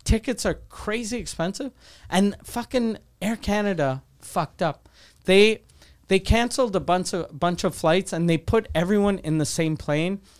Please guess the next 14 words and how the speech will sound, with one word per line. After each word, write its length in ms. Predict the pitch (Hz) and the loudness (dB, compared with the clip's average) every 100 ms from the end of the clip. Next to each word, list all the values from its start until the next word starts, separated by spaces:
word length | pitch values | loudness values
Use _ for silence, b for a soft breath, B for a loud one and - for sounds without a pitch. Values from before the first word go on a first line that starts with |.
| b | b
and 140 | 165 175 | 0 2
they 80 | 160 | 2
booked 380 | 208 226 - | 0 -2 -2
one 180 | 208 208 | 0 2
of 120 | 208 | 2
these, 300 | 185 170 151 | 0 -2 0
uh, 440 | 151 131 127 123 117 - | 2 2 4 2 -2 -4
uh, 200 | 120 113 b b b | -4 -4 b b b
planes 320 | - 185 185 | 0 2 2
that 80 | 190 | 0
go 160 | 143 151 | 2 2
to 60 | 143 | 2
Europe. 440 | 131 160 196 - | 2 2 0 -4
So, 280 | - 147 | -4 -2